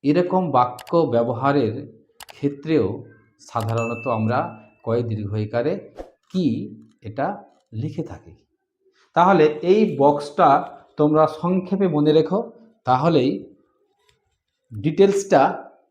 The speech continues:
আপনা আপনি হয়ে যাবে। এবার আমরা দেখব কয়ে হ্রস্বইকারে কি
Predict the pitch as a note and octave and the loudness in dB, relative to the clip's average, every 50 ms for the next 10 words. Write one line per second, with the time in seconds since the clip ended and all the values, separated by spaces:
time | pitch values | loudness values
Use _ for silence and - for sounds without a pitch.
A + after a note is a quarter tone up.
0 | _ _ - - A#2+ - - D3 C#3+ C#3 C3 - D3 D#3 F#3+ C4 C4 - - - | _ _ -2 -2 -2 0 4 4 4 4 4 0 -2 -4 -4 -4 -4 -6 -10 -18
1 | - _ _ _ _ _ _ _ _ - D#3 D#3+ D#3 - A2+ G2 F2 F2+ F#2 F#2 | -20 _ _ _ _ _ _ _ _ -2 2 4 4 4 2 0 -4 -6 -12 -14
2 | - - _ _ _ _ _ _ _ _ _ _ _ _ _ _ _ _ _ _ | -16 -20 _ _ _ _ _ _ _ _ _ _ _ _ _ _ _ _ _ _
3 | _ _ _ _ _ _ _ _ _ _ - D3+ D3+ F#3+ G3 G3 F#3+ G3 G3 F#3+ | _ _ _ _ _ _ _ _ _ _ 2 4 6 8 8 8 8 8 8 8
4 | F3+ F#3 F3+ F3 C3 B2 E3+ G3+ - - - - - _ _ - - D3+ D#3 D#3+ | 8 6 6 6 4 4 4 2 -2 -6 -14 -18 -20 _ _ 0 4 4 6 6
5 | D3 B2+ B2+ D#3 G3 G3+ - - - - - - _ _ _ _ _ _ _ _ | 6 6 4 4 2 -2 -6 -12 -16 -18 -20 -20 _ _ _ _ _ _ _ _
6 | _ _ _ - D#3 E3 D#3+ - - A3 A3 G#3+ G3 E3+ D#3+ D#3+ D3+ - - - | _ _ _ 0 0 0 0 2 4 4 4 6 6 4 4 4 2 0 -4 -2
7 | G3 F#3 | 0 2